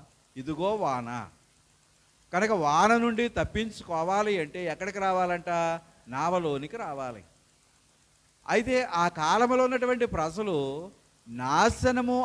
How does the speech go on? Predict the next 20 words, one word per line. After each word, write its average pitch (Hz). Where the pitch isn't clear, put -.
అవటానికైనా 226
ఇష్టపడ్డారు, 180
కానీ 139
నావలోనికి 185
రావడానికి 196
వారు 208
ఇష్టపడలేదు. 269
కనుక 190
ప్రియులరా, 196
నావ 175
ఒక 202
ప్రత్యేకమైనటువంటి 190
ఏర్పాటుని 151
చూపిస్తూ 131
ఉంది. 113
అలాగుని 160
కాలంలో 127
సంఘము 214
అనే 175
ఒక 151